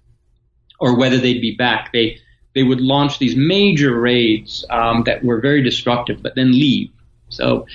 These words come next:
so it's a very unsettled situation, and the Byzantines are realizing that their military is, uh, you know, the top priority,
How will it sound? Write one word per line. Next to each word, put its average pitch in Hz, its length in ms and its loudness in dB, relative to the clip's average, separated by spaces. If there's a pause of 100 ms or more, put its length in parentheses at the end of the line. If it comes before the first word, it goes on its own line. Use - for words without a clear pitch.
(240)
so 185 120 -2
it's 175 120 0
a 170 60 0
very 254 240 0
unsettled 175 600 -2
situation, 127 960 -2
and 135 160 2
the 139 40 2
Byzantines 170 600 2
are 139 80 2
realizing 131 840 0
that 110 440 0 (460)
their 131 360 0
military 117 1200 2 (360)
is, 127 640 0
uh, 147 60 2 (440)
you 151 280 -2
know, 127 220 2
the 135 300 -4
top 151 260 0
priority, 113 640 -2